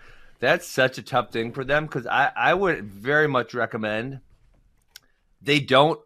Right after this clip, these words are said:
commit until they go get to, go to the college, get a feel for it, you know, see what you think of 'em.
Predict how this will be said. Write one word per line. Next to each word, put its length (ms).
commit 380
until 300
they 120
go 160
get 180
to, 120
go 200
to 60
the 100
college, 480
get 140
a 60
feel 240
for 300
it, 80
you 80
know, 140
see 220
what 200
you 60
think 280
of 100
'em. 200